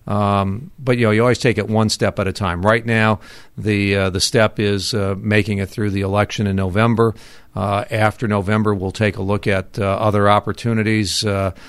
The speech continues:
or whatever opportunities there may be, opportunities in Washington, opportunities in Congress,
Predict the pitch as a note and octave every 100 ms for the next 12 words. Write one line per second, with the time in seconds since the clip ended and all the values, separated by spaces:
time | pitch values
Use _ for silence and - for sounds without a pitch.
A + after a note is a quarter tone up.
0 | - - A2 G#2 G2 A2+ - B2 A2+ A2
1 | G2 G2+ - G#2+ G#2 E2+ G#2 G2 G2+ F#2+
2 | F2+ F2+ G#2 G#2 - G#2+ G#2 F#2 G2 F#2+
3 | A2+ A2+ B2+ G#2+ A2 G2+ G2 - A2+ G#2
4 | G2 F#2+ F#2 F2+ A2 A2 G#2+ G2+